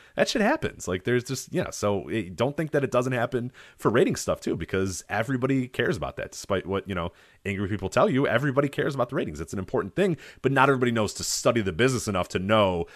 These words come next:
okay, well, what's the normal? I mean, they just look and say, "Hey, you know, the headline says A E W Rampage reaches record low or whatever, and, and SmackDown beats them by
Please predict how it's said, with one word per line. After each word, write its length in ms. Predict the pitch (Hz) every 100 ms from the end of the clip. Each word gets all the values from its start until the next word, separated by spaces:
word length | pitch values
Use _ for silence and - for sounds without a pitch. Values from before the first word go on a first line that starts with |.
| - -
okay, 300 | 120 180 120
well, 120 | 107
what's 220 | 135 139
the 80 | 135
normal? 300 | 127 127 117
I 60 |
mean, 120 | 123 120
they 120 | 123
just 180 | 123 127
look 180 | 123
and 100 | 120
say, 200 | 107 117
"Hey, 260 | 165 196 104
you 140 | 85
know, 160 | 98 92
the 160 | 98 95
headline 340 | 170 127 117
says 420 | - 107 98 90 - - -
A 80 | 135
E 60 | 143
W 180 | 147
Rampage 460 | 135 143 139 107 95
reaches 500 | 139 135 120 143 107
record 300 | 127 135 123
low 140 | 131
or 100 | 131
whatever, 420 | 110 98 82 85 80
and, 220 | 87 85
and 280 | 95 90 85
SmackDown 440 | - 139 135 120
beats 200 | 131 -
them 140 | 127
by 300 | 123 120 113